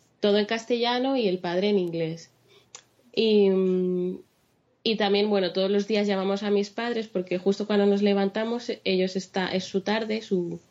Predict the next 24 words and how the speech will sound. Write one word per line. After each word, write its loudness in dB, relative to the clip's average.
sobremesa, 2
y 4
les 6
llamamos 0
y -2
estamos -4
bastante -4
rato, -6
estamos -8
por -2
lo 4
menos 0
una 2
hora 0
hablando 2
con 4
ellos 4
y 2
es 0
una 4
inmersión 2
total 0
porque, -4
bueno, -2